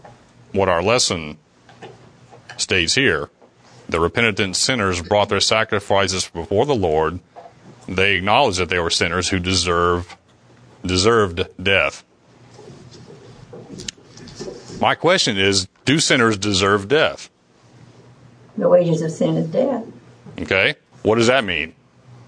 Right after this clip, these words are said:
Speaker 2: That means if you sin and don't make things straight, you have, you're looking at death, eternal.
Speaker 1: Here again, is this a consequence of the behavior, or is this a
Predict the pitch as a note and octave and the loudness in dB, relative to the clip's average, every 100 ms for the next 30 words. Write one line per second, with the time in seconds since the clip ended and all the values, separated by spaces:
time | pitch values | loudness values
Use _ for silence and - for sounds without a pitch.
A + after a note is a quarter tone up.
0 | - - - - - - - - A3+ G3+ | -20 -20 -20 -20 -20 -20 -10 -4 0 4
1 | A3 B3+ F#3 F#3 - A3 A#3 G3 F3 F3 | 6 6 4 0 0 4 4 4 4 4
2 | F#3 - - - - - - _ - F#3+ | 4 2 -10 -20 -20 -20 -20 _ -2 -2
3 | F#3+ G3+ F#3 F3 - - - - - - | 0 0 2 2 0 2 4 2 0 -10
4 | - _ _ - _ _ _ - - _ | -20 _ _ -20 _ _ _ -20 -20 _
5 | - - - - - E3+ F#3 F3+ F3 - | -20 -20 -20 -20 -4 0 4 4 4 4
6 | F3+ F3 F#3 E3 D3+ - G#3+ - - - | 4 4 4 2 0 0 0 -2 -4 -18
7 | - - - - - - F3+ F3+ F#3 C3 | -20 -20 -20 -20 -20 -6 -4 0 2 2
8 | - - - - - - G#2 A2+ G#2 C3+ | 0 -6 -20 -20 -20 -2 2 2 4 2
9 | G#2+ D#2 E2 G2 G#2 G#2+ A2+ - F2 - | 2 -2 -6 0 2 2 2 0 -2 -12
10 | _ _ - A2+ C3 C3+ B2+ B2+ A#2 G#2 | _ _ -2 -2 -2 -2 0 0 0 0
11 | G2+ G#2 F#2+ D#2+ D#2+ G2 A#2 G2 G2 G2 | 0 2 2 0 0 0 2 2 2 2
12 | F2+ G2 G2 - G2+ F#2+ F#2+ F#2 | 0 0 0 0 2 2 2 0